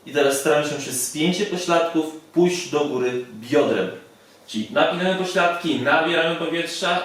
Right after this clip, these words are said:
i z delikatnym wydechem idziemy hop do góry. W ten sposób pracujemy sobie góra i dół. Pamiętaj o tym, żeby całej siły napinać pośladki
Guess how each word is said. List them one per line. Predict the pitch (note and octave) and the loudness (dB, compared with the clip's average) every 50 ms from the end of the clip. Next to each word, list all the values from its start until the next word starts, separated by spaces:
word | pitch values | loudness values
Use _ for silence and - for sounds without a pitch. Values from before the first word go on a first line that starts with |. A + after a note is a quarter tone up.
| - - | -4 -6
i | C#3+ | -6
z | - A2+ | -6 -2
delikatnym | - - - F3+ F3 E3 D#3 - - C#3+ C#3 | 0 2 2 2 2 2 0 0 0 -4 -6
wydechem | B2+ B2+ B2 B2+ B2+ B2+ B2+ B2 A#2+ A2+ | -6 -4 -2 0 0 0 0 -2 -4 -4
idziemy | A2+ A2 A2 G#2 G#2 G#2+ A2 A2 - - - - - - - | -6 -4 -4 -2 -2 -2 -4 -4 -8 -12 -18 -20 -20 -4 2
hop | D3+ - - - - - - - - - _ - | 4 4 4 2 0 -6 -10 -16 -20 -20 _ -14
do | B2 A#2 C#3+ D3 C#3+ A#2 | -2 2 4 4 4 4
góry. | G#2 G2 - - - - - - - - - - - | 2 0 -4 -4 -8 -12 -16 -20 -20 -20 -20 -20 -14
W | - | -2
ten | - F3+ G3 G3 - | 0 2 2 2 2
sposób | - F3 D#3 D#3 D3+ D3+ C#3+ C#3+ - | 2 2 2 2 4 2 0 -2 0
pracujemy | - D3 D3+ E3 E3 D#3+ E3 - C#3 C3 C3 C3+ C#3 D3 | 2 4 4 4 4 2 2 0 0 2 2 2 2 2
sobie | D3 - C3+ C3+ C3+ | 0 -2 -2 -2 -4
góra | B2+ C3 C3 C3+ C3+ C3 B2+ - - - - - - - - - - | -2 0 2 4 4 4 4 2 -2 -6 -12 -18 -20 -20 -20 -12 -6
i | - C#3 C#3+ C#3+ | 0 2 4 4
dół. | A2+ F#2+ - | 4 2 4
Pamiętaj | - D#3+ E3+ F3 - | 4 4 4 4 2
o | - | 0
tym, | - D#3 | -2 -4
żeby | D3 D3 D3 | -6 -8 -4
całej | C#3+ F3 E3+ F3 F3 F3 | 0 2 2 4 2 2
siły | F3 - E3 D3+ D3 | 0 -2 -4 -4 -4
napinać | D3 C3+ B2+ A#2 A2 | -4 -2 -4 -4 -6
pośladki | - - - F3+ F3+ F3+ F#3 F3 F3 F3 F3 - G3+ A3 A#3+ - - | -4 -2 0 0 2 4 4 4 4 2 2 0 0 0 0 0 -2